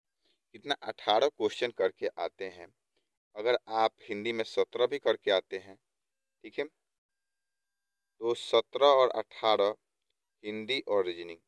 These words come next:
ये अच्छा खासा मार्क्स उठाता है। फिर हमारा बच गया मैथ, मैथ में अगर आप पन्द्रह भी क्वेश्चन कर लेते हैं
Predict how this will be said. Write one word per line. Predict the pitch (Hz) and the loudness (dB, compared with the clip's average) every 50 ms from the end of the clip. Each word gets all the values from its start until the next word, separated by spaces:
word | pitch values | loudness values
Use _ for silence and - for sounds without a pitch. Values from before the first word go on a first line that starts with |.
| _ _ _ _ _ _ 110 | _ _ _ _ _ _ 0
ये | 123 135 131 | 2 2 2
अच्छा | - - 107 - - - - 117 | 2 0 -8 -12 -10 -8 -8 -8
खासा | - - 101 101 - - 113 | -4 -4 -4 -4 -2 -4 -4
मार्क्स | 95 85 85 92 - - - | -4 -2 -4 -6 -6 -8 -14
उठाता | - - - - - - 92 | -20 -12 -12 -12 -12 -12 -16
है। | 87 87 _ _ _ _ _ _ _ _ _ _ - | -20 -20 _ _ _ _ _ _ _ _ _ _ -12
फिर | 139 131 | -12 -10
हमारा | 127 131 131 135 131 | -2 2 2 2 4
बच | 123 127 123 - | 4 4 2 4
गया | 113 117 110 | 4 4 4
मैथ, | 110 120 117 113 - - | 4 4 2 2 0 0
मैथ | 120 120 131 131 | -2 -2 -2 0
में | 139 139 131 | -2 -2 0
अगर | 135 127 | 0 0
आप | 127 - _ - | 0 -2 _ -6
पन्द्रह | 107 110 113 120 131 147 | -6 -4 0 0 0 0
भी | 151 151 | 0 -4
क्वेश्चन | - - 127 120 - - 127 123 - | -4 -6 -6 -6 -4 -8 -8 -6 -2
कर | 127 120 110 | -2 0 2
लेते | 113 117 117 - 120 117 | 2 0 0 0 -4 -6
हैं | 113 110 101 | -6 -6 -10